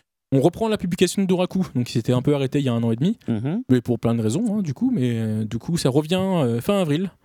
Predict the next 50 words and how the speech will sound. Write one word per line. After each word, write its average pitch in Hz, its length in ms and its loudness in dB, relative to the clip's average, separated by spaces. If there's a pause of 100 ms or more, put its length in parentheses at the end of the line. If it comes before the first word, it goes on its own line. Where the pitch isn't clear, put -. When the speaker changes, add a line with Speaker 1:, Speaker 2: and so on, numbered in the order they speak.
(140)
Speaker 2:
D'accord. 113 260 -2
Speaker 1:
Donc 120 140 0
le 123 80 2
tome 127 180 2
trois 156 280 0
du 143 80 -4
disciple 123 280 -2
Doraku, 170 600 0
et 135 60 2
puis, 127 260 -2
euh, 123 60 2
le 117 80 -2
tome 127 180 -2
quatre 151 220 -2
avant 123 100 2
la 120 80 0
fin 131 140 -2
d'année 131 180 0
en 110 80 -4
plus. - 260 -14 (220)
Euh, - 120 -6
waouh. 139 320 -2
Speaker 2:
Pas 80 100 -2
mal. 113 100 2
Speaker 1:
Grosse 180 180 2
année, 131 180 -2
quoi, - 120 0
Speaker 2:
Pas 110 60 0
mal, 101 160 -2
Speaker 1:
pour - 80 -2
Speaker 2:
ouais. 120 100 0
Speaker 1:
Doraku. 233 180 0 (440)
C'est 143 60 4
un 139 80 4
titre 185 160 -8
qu'on 147 60 2
va, 131 380 2
qu'on 139 80 0
veut 139 140 4
lancer, 147 340 -2
enfin, 123 80 4
qu'on 127 140 -4
veut 120 80 4
relancer 151 680 2
parce - 140 -4
que 127 120 2
ça, 117 120 -2
c'est, 110 240 -2
c'est, - 280 -6
c'est - 160 -16